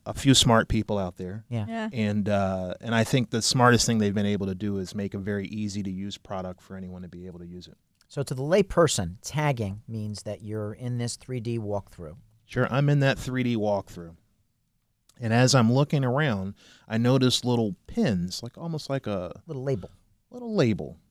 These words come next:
Speaker 1: You
Speaker 2: Right.
Speaker 1: know, it looks kinda like the target, but it's not red, but it's blue.
Speaker 2: Uh-huh.
Speaker 1: So y-, you see that. I click that, and it may be a, a myriad of things that are inside of that
Speaker 3: Right.
Speaker 1: tag, but
Speaker 3: The
Speaker 1: it's
Speaker 3: type of countertop,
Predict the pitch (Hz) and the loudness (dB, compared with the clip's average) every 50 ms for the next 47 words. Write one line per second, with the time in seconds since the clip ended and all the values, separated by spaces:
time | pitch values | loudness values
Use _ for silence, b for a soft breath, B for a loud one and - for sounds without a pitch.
0 | _ - - - 131 131 131 131 131 - 147 151 - - - 156 147 143 139 139 | _ -18 -14 -14 -12 -12 -12 -12 -10 -8 -8 -8 -8 -8 -8 -6 -4 -2 0 0
1 | 127 113 - - 113 - - - 143 135 139 135 143 117 - - 104 113 107 98 | -2 -2 -2 -6 -6 -6 -2 2 2 2 4 2 0 -2 -4 -6 -10 -8 -8 -8
2 | - 139 131 123 117 117 120 117 117 113 95 98 90 - - 117 120 120 120 - | -8 -8 -8 -8 -6 -4 -2 -2 -2 -2 -4 -8 -10 -10 -8 -6 -6 -6 -8 -10
3 | _ - 113 117 165 196 - - _ _ _ - - 113 113 110 110 110 107 - | _ -12 -10 -8 -8 -10 -12 -18 _ _ _ -8 -4 -4 -2 -2 -2 -4 -6 -8
4 | _ _ _ - - - - 117 117 - - - 165 170 120 101 101 110 117 - | _ _ _ -20 -16 -10 -6 -4 -2 0 2 4 4 4 4 4 2 2 -2 -6
5 | _ - - 104 98 - - - 208 226 - - 92 90 101 113 - _ _ _ | _ -12 -10 -10 -8 -4 2 2 2 2 2 -2 -6 -4 -6 -8 -10 _ _ _
6 | _ _ _ _ _ _ _ _ _ _ _ - 123 123 127 127 127 127 127 - | _ _ _ _ _ _ _ _ _ _ _ -8 -6 -4 -2 -2 -2 -2 -4 -8
7 | - _ - - 170 180 170 170 165 151 143 160 160 160 156 147 - - - _ | -12 _ -10 -8 -4 -2 0 2 2 2 2 4 4 4 4 2 0 -4 -14 _
8 | - - - _ _ _ _ _ _ _ _ _ _ - 107 107 107 113 127 147 | -20 -20 -20 _ _ _ _ _ _ _ _ _ _ -16 -12 -6 -2 2 6 8
9 | 165 165 143 131 123 117 113 107 - - 123 123 120 101 107 110 104 - - 117 | 8 10 10 10 10 10 8 6 2 0 -4 -4 -2 -2 -2 -4 -4 -6 -8 -10
10 | 110 107 - 120 120 117 107 - - 127 135 160 156 135 104 90 87 98 - - | -10 -8 -4 -2 -2 0 0 2 2 2 4 4 4 2 0 -2 -6 -10 -10 -8
11 | 101 101 107 120 117 113 110 226 196 - 247 220 220 - 220 202 - - 247 208 | -6 -6 -6 -6 -6 -6 -6 -4 -2 0 2 2 2 0 -2 -4 -4 -4 -4 -4
12 | 202 208 - 190 - 214 185 - | -4 -4 -6 -10 -12 -12 -16 -16